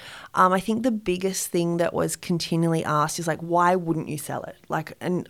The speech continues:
I, I understand the question. And I just, it just was not, it's not something I wanted to do. It wasn't so-, my heart wasn't built in a way to hand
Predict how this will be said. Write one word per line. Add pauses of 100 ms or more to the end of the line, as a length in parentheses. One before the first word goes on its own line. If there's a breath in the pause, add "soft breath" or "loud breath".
I,
I
understand
the
question. (680)
And (1120 loud breath)
I
just, (320)
it
just
was
not, (340)
it's
not
something
I
wanted
to
do.
It
wasn't
so-,
my
heart
wasn't
built
in
a
way
to
hand